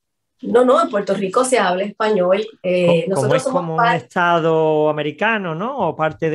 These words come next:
Speaker 1: Sí,
Speaker 2: de
Speaker 1: Puerto Rico es, le-, es estado libre asociado de Estados Unidos. Eh, tenemos,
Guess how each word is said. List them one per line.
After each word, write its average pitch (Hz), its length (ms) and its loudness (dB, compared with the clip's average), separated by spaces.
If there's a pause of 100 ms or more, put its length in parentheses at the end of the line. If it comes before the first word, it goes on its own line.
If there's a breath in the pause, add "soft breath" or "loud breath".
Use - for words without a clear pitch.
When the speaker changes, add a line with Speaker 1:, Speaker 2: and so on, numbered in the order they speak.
Speaker 1:
Sí, 143 100 4
Speaker 2:
de 147 80 -2
Speaker 1:
Puerto 254 260 4
Rico 269 320 2
es, 285 400 0
le-, 233 380 -2
es 247 140 -6
estado 247 340 0
libre 247 260 -2
asociado 254 840 0 (180)
de 190 240 -2
Estados 196 320 0
Unidos. 269 500 4 (100)
Eh, 190 280 0
tenemos, 196 1300 2